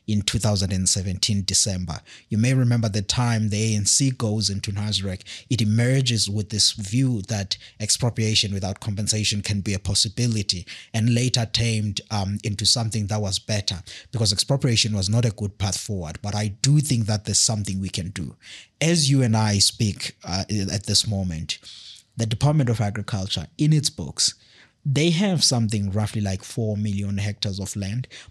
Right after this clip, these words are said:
but the one that has been audited by the A R C is something about two million hectares of land. If you begin to take that land, which is in the agricultural land holding account of the department, and then you select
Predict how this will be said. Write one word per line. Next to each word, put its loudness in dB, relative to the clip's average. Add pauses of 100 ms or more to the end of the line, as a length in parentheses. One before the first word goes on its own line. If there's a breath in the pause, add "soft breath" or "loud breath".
but -6
the 4
one 6
that 4
has 2
been -2
audited -2
by -2
the -6
A -2
R -10
C -2 (280 loud breath)
is 2
something 2
about -4
two -4
million 0
hectares -6
of -10
land. -10 (300 loud breath)
If -2
you 2
begin 4
to 2
take 0
that -2
land, -2
which -2
is -2
in -2
the 0
agricultural -4
land -2
holding -6
account 0
of -6
the -10
department, -8 (300 loud breath)
and -2
then -2
you 0
select 0